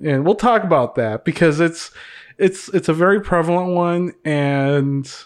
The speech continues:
you know, when I was a kid, when I was seventeen years old, um,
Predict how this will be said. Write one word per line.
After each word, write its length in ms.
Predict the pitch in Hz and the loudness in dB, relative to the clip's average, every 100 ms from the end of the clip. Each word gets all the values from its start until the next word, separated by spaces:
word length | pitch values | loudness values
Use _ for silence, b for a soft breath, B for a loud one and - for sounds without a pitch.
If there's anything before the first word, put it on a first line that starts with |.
| _ _ - | _ _ -6
you 140 | 156 | -2
know, 340 | 151 139 139 139 | 0 2 0 0
when 220 | 139 143 | 0 0
I 100 | 135 | 2
was 180 | 160 160 | 4 2
a 60 | |
kid, 500 | 156 - 175 147 139 | 0 2 4 4 4
when 180 | 147 135 | 0 0
I 80 | 131 | 0
was 200 | 143 143 | 0 0
seventeen 420 | 165 156 160 175 | -2 -2 -2 -2
years 220 | 165 160 | 0 2
old, 400 | 175 170 131 131 b b b b b b b b - | 2 2 2 0 b b b b b b b b -2
um, 920 | 151 139 135 127 127 127 123 135 - | 2 2 2 0 0 -2 -4 -8 -12